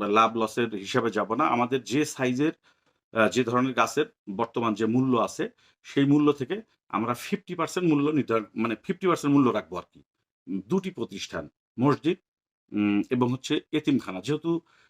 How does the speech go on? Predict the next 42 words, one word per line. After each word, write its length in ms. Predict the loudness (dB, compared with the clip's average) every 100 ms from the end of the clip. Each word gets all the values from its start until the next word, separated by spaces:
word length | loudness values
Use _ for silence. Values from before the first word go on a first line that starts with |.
| _
আহ, 160 | -4 -2
এতিমখানায় 560 | 0 0 0 0 0 0
হচ্ছে, 480 | -2 -2 0 2 0
আহ, 400 | -6 -8 -6 -6 -6
বিশেষ 280 | -6 -6 -6
করে 200 | -4 -4
যা-, 300 | -2 -4 -6
যেসব 280 | -10 -8 -4
বাচ্চাদের 540 | -4 -2 -4 -4 -4 -6
বাবা 300 | -2 0 2
মা 140 | 0
নাই, 220 | -4 -10
তারা, 440 | -8 -6 -4 -6 -8 _ _ _ _ _ -12
আহ, 160 | -12
কো-, 260 | -8 -8 -8 _
এতিমখানায় 480 | -8 -6 -6 -6 -8
সাধারণত 560 | -4 -4 -4 -4 -4
কোরআন 320 | -4 -2 -2
হাফেজে, 540 | -2 -4 -4 -2 -4 -4 -14 _ _ _ _ -12
আহ, 160 | -10 -6
হিফজ, 280 | -4 -6 -8
হিফজ 320 | -10 -8 -2 2
হয় 180 | 2 2
আর 60 |
কি। 260 | -2 -6 -8 -10 _ _ _ _ _ _ _ _ -2
So 240 | 4 4 4
এইসব 340 | 0 0 0
বাচ্চাদের 340 | 0 -4 -4 -4
ক্ষেত্রে 280 | -6 -4 -2
আমরা 260 | 2 2
এটা 140 | 0 -4
চিন্তা 280 | -4 -4
করছি 280 | -4 -6 -8
যে 80 | -8
ফল 260 | -4 -4 -4
ধরলে 220 | -4 -4
তারা 180 | -4 -6
খাবে, 260 | -6 -4
এই 100 | -2
এতিম 200 | -2 -2
বাচ্চাগুলো 420 | -6 -6 -8 -8
খাবে। 320 | -10 -10 -10